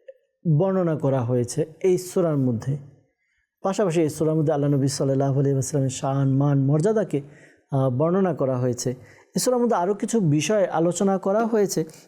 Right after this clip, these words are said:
আসুন কি কি বিষয় আলোচনা করা হয়েছে আমরা শ্রবণ করি। এই সূরার মধ্যে, অর্থাৎ শুরুর দিকে, এই সূরার শুরুর দিকে এই বিষয়টি আলোচনা করা হয়েছে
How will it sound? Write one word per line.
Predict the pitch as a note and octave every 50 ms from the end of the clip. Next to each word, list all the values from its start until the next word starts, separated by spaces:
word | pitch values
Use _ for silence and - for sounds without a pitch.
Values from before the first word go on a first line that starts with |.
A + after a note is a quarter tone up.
| - -
আসুন | - D#3 D3+ - G#3 G3
কি | F#3+ - B3 B3
কি | A#3 - -
বিষয় | G#3+ F3 F3 F3 - G#3+ F#3
আলোচনা | D#3 D#3 E3 E3 E3+ G3 G3 G3+
করা | G3 G#3+ G#3 G3
হয়েছে | F#3 F3+ F3+ - D#3+
আমরা | D3+ E3 F#3 - - - - - - _ -
শ্রবণ | - - A3+ G#3+ F#3 E3+ D#3 C3
করি। | B2+ C#3 B2+ B2+ - - - - - - _ - -
এই | A#3 A#3+
সূরার | A#3+ - - - - - - A3+ A#3 B3+ C4 C4+
মধ্যে, | B3+ A#3+ G3+ D3 C3+ D3+ E3 D#3+
অর্থাৎ | F#3 F3+ A#3+ A#3+
শুরুর | A#3+ - - B3+ B3+ C4+ C4+ A3+
দিকে, | E3 D3 D3 D3 D3 - - -
এই | - F3 F3
সূরার | F3+ - - G3+ G#3 G#3+ G#3 G#3 - - - - - _ -
শুরুর | - - G3+ G#3 B3 C4+
দিকে | A3+ F#3+ F#3+ E3+ F#3 F#3+
এই | F#3+ F3
বিষয়টি | E3 G3+ G3 - B3+ A3 G3
আলোচনা | - D#3+ E3+ F#3 F#3 A#3 A3+ A#3+ A#3
করা | A3+ B3+ B3 B3
হয়েছে | A#3+ A#3 A#3 - F#3 F#3+